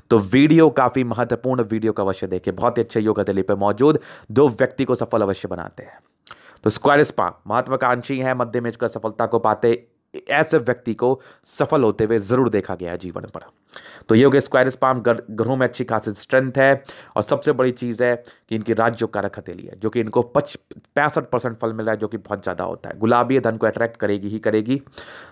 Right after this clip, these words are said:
स्ट्रॉन्ग व्यक्तित्व का परिचय करा रही है, आपका थंब इच्छा शक्ति प्रबल, तर्क शक्ति भी शानदार, और डिजायर्स के बहुत मोटे लाइंस। तो व्यक्ति का अपने जीवन को सेट करना होता है, वो कहीं ना कहीं अपने जीवन को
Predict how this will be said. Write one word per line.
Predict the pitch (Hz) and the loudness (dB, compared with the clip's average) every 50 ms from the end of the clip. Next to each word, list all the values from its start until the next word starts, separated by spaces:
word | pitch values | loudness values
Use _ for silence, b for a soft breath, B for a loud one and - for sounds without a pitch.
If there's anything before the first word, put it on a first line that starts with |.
| B - | B -10
स्ट्रॉन्ग | - - - - 147 151 165 151 123 | -10 -4 0 2 4 4 4 2 0
व्यक्तित्व | 107 - 120 - - 139 123 135 | -2 -4 -4 -2 -4 -4 -2 -2
का | 120 127 | -2 -2
परिचय | 117 127 120 113 135 | 0 0 -2 -2 -2
करा | 127 123 120 120 123 | -2 -2 0 0 0
रही | 123 123 | 0 0
है, | 123 | 0
आपका | 117 - - 123 113 - | -2 -2 -2 -4 -4 -4
थंब | - 131 123 120 | -4 -6 -4 -4
इच्छा | 117 117 - 127 | -4 -4 -4 -4
शक्ति | 113 120 113 - 117 110 | -4 -4 -4 -4 -6 -6
प्रबल, | - - 113 113 120 127 123 | -2 -2 0 2 2 0 0
तर्क | - - 131 127 - | 2 0 0 0 0
शक्ति | - 113 - - 117 | -4 -6 -4 -2 -2
भी | 104 107 | -2 -2
शानदार, | - - - - 101 95 95 90 87 - - - - B B B B B B - | -4 -6 -4 -2 -2 -2 -2 -4 -6 -6 -8 -12 -20 B B B B B B -4
और | - | -2
डिजायर्स | 104 110 98 104 135 139 147 143 143 | 0 0 2 2 4 4 4 2 2
के | - 147 | -2 -4
बहुत | 120 - - 120 139 120 117 | -4 -4 -2 -4 -4 -2 -4
मोटे | 113 120 117 123 123 | -4 -2 0 0 0
लाइंस। | 113 113 120 127 117 | 0 0 -2 -4 -4
तो | - 123 107 | -6 -8 -6
व्यक्ति | 95 - 123 - - 139 | -4 -6 -6 -4 -4 -2
का | 117 123 | 0 0
अपने | 117 120 117 110 | 0 0 0 -2
जीवन | 104 110 113 113 110 | 0 -2 -2 -2 -2
को | 107 110 104 | 0 -2 0
सेट | - 135 127 127 | 2 0 0 0
करना | - 131 123 127 127 | 0 0 2 2 2
होता | 123 120 127 | 0 0 0
है, | 113 | 0
वो | 110 117 123 117 | 0 -2 -2 -2
कहीं | - 113 110 110 | -2 -2 -2 -2
ना | 110 107 | -2 -2
कहीं | - 120 120 | 0 0 0
अपने | 110 110 117 110 | 0 0 -2 -4
जीवन | 98 107 104 101 104 | -4 -2 -2 -4 -2
को | 101 - 143 156 170 | 0 4 4 4 4